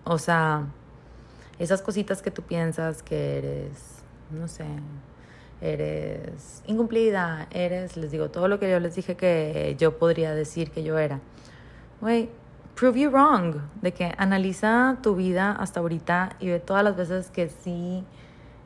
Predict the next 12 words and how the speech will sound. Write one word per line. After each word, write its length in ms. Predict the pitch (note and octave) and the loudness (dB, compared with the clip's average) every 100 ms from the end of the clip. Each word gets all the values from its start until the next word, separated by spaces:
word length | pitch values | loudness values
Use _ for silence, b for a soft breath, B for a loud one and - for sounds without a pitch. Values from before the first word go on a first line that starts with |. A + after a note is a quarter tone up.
| - - - - | -20 -20 -12 -2
ha 120 | F3+ | -2
sido 280 | - G3 F#3+ | 0 2 2
diferente 920 | G3+ E3 D3 D3+ D3+ F3+ G#3+ C4 C4+ - - - | 2 2 0 0 -2 0 2 2 0 -8 -18 -14
y 80 | E3+ - | -14 -8
créetela 800 | - E3+ E3 E3 F#3+ G#3+ A#3+ C4 | 2 4 4 2 2 4 4 2
y 100 | - | -2
repítetelo 920 | F3+ E3 D#3+ - D#3+ F#3+ - A3+ G3+ | -2 -2 -4 -10 -6 -6 0 2 4
diario. 640 | E3 D#3+ D#3+ F3 A3 C4+ C#4 B B B B B B - - | 4 2 2 4 4 2 0 B B B B B B -8 0
¿Qué 120 | G#3 | 0
te 180 | - - | 0 0
conviene 420 | B3 G3+ F3+ F#3 | 2 4 4 0
repetirte? 800 | G3+ E3 D3 D3+ C#3+ - B2 | 0 -2 -6 -6 -8 -8 -12